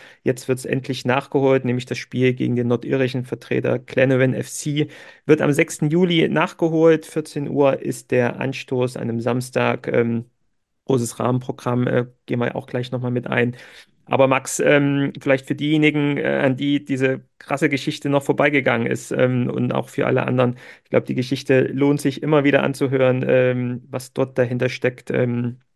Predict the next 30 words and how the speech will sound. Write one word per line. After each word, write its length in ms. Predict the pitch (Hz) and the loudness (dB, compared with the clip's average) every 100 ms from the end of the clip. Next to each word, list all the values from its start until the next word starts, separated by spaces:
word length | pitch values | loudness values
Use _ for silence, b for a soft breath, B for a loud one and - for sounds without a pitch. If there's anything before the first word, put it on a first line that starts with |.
| _ | _
warum, 580 | - 123 143 147 151 151 | -6 0 2 4 2 0
äh, 260 | - 139 135 | -2 -2 0
ist 180 | 139 - | -2 -6
das 100 | 131 | -6
so 100 | 143 | -2
ein 80 | 139 | -2
besonderes 420 | 131 131 135 127 | 0 0 0 -4
Spiel 220 | - 135 | -4 -2
für 140 | 131 - | -2 0
uns, 360 | 156 160 - - | 0 0 -10 -12
als 340 | - 139 - | -4 -4 0
auch 160 | 135 131 | -2 -2
für 220 | - 127 | -2 -4
Glenavon 420 | 127 131 131 131 | -2 -2 -2 -4
F 140 | 127 | -6
C? 340 | - - 131 131 B B B B | -8 -10 -6 -6 B B B B
Was 140 | 131 | -6
steckt 240 | - 131 131 | -4 -4 -2
da 80 | |
für 60 | 117 | -2
eine 120 | 120 | -2
Geschichte 380 | 120 - 120 - | -4 -8 -8 -6
dahinter? 280 | 113 110 113 | -4 -4 -8
Kannst 280 | - 120 - | -8 -8 -6
du 20 | |
uns 100 | 123 | -6
da 100 | 120 | -6
kurz 260 | 127 127 | -6 -6
mal 240 | 120 120 117 | -2 -2 -4
mit, 300 | 107 120 | -6 -10